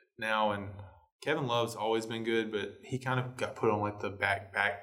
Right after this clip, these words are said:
burner behind Kyrie and LeBron. So, I don't know. But, yeah, I think they definitely get put out. I don't think.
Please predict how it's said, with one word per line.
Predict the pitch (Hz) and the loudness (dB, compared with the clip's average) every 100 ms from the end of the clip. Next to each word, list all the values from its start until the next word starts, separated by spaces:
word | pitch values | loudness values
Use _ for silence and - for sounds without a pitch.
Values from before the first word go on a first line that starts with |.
| - | -2
burner | 113 110 | 2 2
behind | 107 107 107 104 104 | 2 0 2 2 0
Kyrie | 104 104 107 104 | 0 2 2 2
and | 107 110 | -2 -2
LeBron. | 107 110 113 117 113 - - - _ | 0 0 0 -2 -8 -16 -20 -20 _
So, | - 110 107 104 104 - - _ - - - - - _ | -6 0 2 2 -2 -8 -20 _ -6 -4 -8 -18 -20 _
I | 147 | -4
don't | 185 | 0
know. | 180 131 - - - - - _ _ _ _ _ - | 0 0 -6 -12 -14 -16 -20 _ _ _ _ _ -4
But, | 107 | 0
yeah, | 101 | 2
I | 107 | 2
think | 139 120 | 2 2
they | |
definitely | 107 104 107 | 2 0 0
get | 101 | -4
put | - 101 | 0 0
out. | 95 98 - - - | 2 -2 -6 -16 -2
I | 113 | -2
don't | - | -2
think. | - - | -6 -8